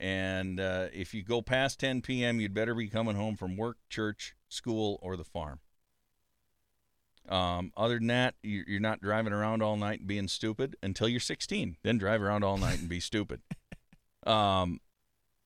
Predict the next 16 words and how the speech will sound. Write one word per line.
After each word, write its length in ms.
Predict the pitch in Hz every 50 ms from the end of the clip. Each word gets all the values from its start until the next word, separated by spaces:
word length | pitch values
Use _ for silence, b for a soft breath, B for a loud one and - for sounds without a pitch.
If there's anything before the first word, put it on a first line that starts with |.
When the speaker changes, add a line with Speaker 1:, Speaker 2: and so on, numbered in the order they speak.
| _ _ _ _ _ _ _ _ _ _ _ _ -
Speaker 2:
And 100 | 139 139
what 120 | 143 139
Speaker 1:
but, 60 | 127
Speaker 2:
happened? 400 | 139 147 151 143 120 95 92 - - _ _ _ _ _ - _ _ _ _ -
Speaker 1:
uh, 360 | 120 113 107 104 101 98 98 98
it 140 | 107 110 104
hit 200 | 113 127 127 -
the 80 | 104 92
House. 440 | 101 127 160 190 185 - - - - -
It 100 | 90 87
died 260 | 92 104 107 113 110
in 140 | 101 95 92
committee. 460 | - - 101 101 117 131 170 202 196 - - _ _ _ _ _ _ _ _ _ _ _ _ _ _ _ _ _ _ _ _ - -
It, 540 | - 101 98 98 98 98 80 - _ - 113
uh, 540 | 104 95 95 95 92 92 92 90 90 90 87
Speaker 2:
Why? 320 | - 294 269 170 120 -